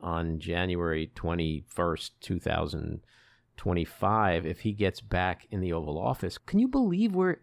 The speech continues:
after everything we know, after everything that's happening, they're neck and neck in the polls? Like, is, is this just unbelievable to you? Or have you been around long enough and taught long enough and been exposed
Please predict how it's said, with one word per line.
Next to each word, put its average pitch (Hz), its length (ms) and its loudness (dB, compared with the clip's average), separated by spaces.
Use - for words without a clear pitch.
after 208 300 2
everything 226 420 6
we 202 140 6
know, 180 320 4
after - 320 2
everything 220 400 4
that's 202 160 2
happening, 147 500 0
they're 147 360 4
neck 170 300 6
and 180 80 6
neck 170 160 6
in 151 80 8
the 131 80 6
polls? 135 500 4
Like, 131 240 -2
is, 165 300 2
is 165 160 4
this 277 160 2
just - 240 2
unbelievable 147 840 6
to - 180 0
you? 175 220 6
Or 131 280 4
have 131 120 2
you 131 80 4
been 143 120 6
around 180 260 8
long 143 180 8
enough 117 260 6
and 107 120 4
taught 147 260 4
long 120 160 4
enough 110 300 4
and 98 100 4
been 117 80 4
exposed 123 480 2